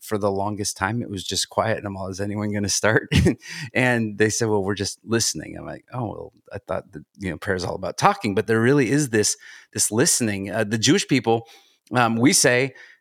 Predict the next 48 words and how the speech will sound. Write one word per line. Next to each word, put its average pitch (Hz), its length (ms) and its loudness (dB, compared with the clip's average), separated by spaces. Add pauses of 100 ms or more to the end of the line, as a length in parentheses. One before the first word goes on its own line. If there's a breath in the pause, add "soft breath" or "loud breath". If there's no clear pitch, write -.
uh, 120 160 0
"Shema 120 300 4
Yisrael, 143 540 4
Adonai 120 440 0
Eloheinu, 123 520 0
Adonai 110 560 0
Echad." 107 480 0
"Hear, 151 800 2
O 101 220 0
Israel, 95 520 -2
the 95 100 -10
Lord 98 240 -2
is 98 100 -6
our 95 80 -4
God, 95 280 -6
the 98 40 -14
Lord 95 220 -8
is 90 120 -8
one." 92 160 -6
Jewish 120 300 0
people, 127 280 -6
they 107 100 -2
say 127 180 0
this 120 260 0 (480 loud breath)
twice 143 380 2
a 131 80 0
day, 113 400 0
and 107 160 -2
it's - 140 -4
this 113 240 -2
reminder 110 720 2 (400 loud breath)
to 110 60 -6
hear. 175 300 2
But 117 200 2
even 165 280 4
in 170 100 2
the 131 60 2
hearing, 143 520 2
there 117 180 2
is 110 300 0
doing. 110 380 2
And 113 120 0
just - 160 0
like 147 140 0
you 131 60 -4
said, 139 240 0
Bryn, 101 200 -2
like, 107 180 -2